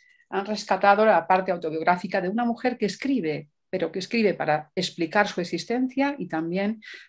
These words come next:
para de-, para contarnos que es una de las grandes pintoras vinculadas al surrealismo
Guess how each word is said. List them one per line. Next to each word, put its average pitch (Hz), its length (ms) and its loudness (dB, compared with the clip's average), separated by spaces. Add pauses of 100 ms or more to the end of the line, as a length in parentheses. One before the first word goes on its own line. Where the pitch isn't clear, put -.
para 160 180 4
de-, 160 240 -4
para 160 180 0
contarnos 190 640 0
que 196 100 -4
es 185 80 -8
una 180 140 -2
de 156 60 0
las 151 360 -6
grandes 220 400 0
pintoras 175 540 -2
vinculadas 175 520 -4
al 160 80 -2
surrealismo 151 800 -4